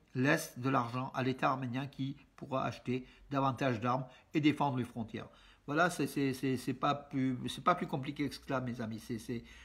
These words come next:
euh, tout, tout est lié, tout est lié. Il faut y aller, il faut aller en Arménie, voilà.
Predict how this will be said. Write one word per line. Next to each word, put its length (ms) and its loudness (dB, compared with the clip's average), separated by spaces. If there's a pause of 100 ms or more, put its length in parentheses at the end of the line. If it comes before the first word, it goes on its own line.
(240)
euh, 340 -2
tout, 160 -2
tout 340 0
est 80 6
lié, 220 2
tout 200 0
est 40 0
lié. 160 0
Il 100 2
faut 140 2
y 80 6
aller, 180 0
il 60 -2
faut 140 0
aller 100 4
en 120 0
Arménie, 440 0
voilà. 360 -8